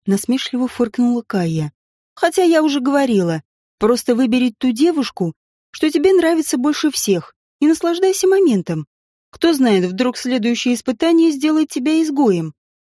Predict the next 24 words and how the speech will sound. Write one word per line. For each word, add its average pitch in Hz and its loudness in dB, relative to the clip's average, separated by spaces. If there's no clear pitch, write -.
Эш 330 -2
не 311 2
ответил. 190 -2
Заметив, 220 0
что 220 -2
блюдо 208 -2
со 208 -4
слойками 202 0
опустело, 214 -4
он 349 2
со 285 -2
вздохом 262 -2
поднялся 262 0
и 233 0
направился 254 -2
к - -6
ленте 262 0
выдачи 247 -4
за 247 -2
новой 262 0
порцией. 180 -4
Едва 202 2
он 208 2
отошёл, 214 -4